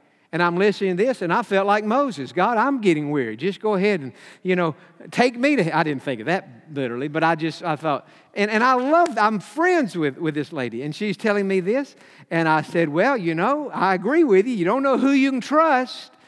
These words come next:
but you can trust the Lord." But, you know, if you take that deal, "You can't trust anybody," to the extreme, and as much as I love my friend, she may be here tonight. I don't, she's not a member, but she drops in sometimes. She might not drop in after this. But, uh,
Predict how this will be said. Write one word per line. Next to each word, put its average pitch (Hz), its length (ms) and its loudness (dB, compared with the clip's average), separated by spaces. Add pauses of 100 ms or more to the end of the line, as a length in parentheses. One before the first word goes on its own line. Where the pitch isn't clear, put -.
(420)
but 180 220 2
you 233 140 0
can 220 160 -2
trust 247 320 2
the 277 80 -2
Lord." 294 500 2 (960)
But, 190 160 -2
you 302 80 0
know, 285 160 4
if 214 240 0
you 285 180 2
take 269 340 0
that 220 280 0
deal, 220 260 2
"You 180 140 -2
can't 226 260 -4
trust 233 380 -4
anybody," 147 500 0
to 185 140 -4
the 160 140 0
extreme, 233 720 -4 (500)
and 156 120 0
as 143 80 -4
much 202 140 0
as 170 80 -6
I 190 120 4
love 185 180 0
my 175 160 0
friend, 143 500 -6 (440)
she 143 80 -10
may 214 140 -2
be 147 120 -4
here 147 200 -4
tonight. 202 320 -8
I 127 100 -6
don't, 143 160 -10 (140)
she's 143 180 -14
not 139 160 -8
a 117 40 -8
member, 175 280 -10
but 123 140 -12
she - 140 -20
drops 135 320 -8
in 214 120 -10
sometimes. 131 480 -14
She 139 100 -14
might 131 220 -10
not 139 160 -10
drop 135 240 -8
in 135 140 -8
after 139 200 -12
this. 190 400 -12
But, 131 220 -10
uh, 127 220 -10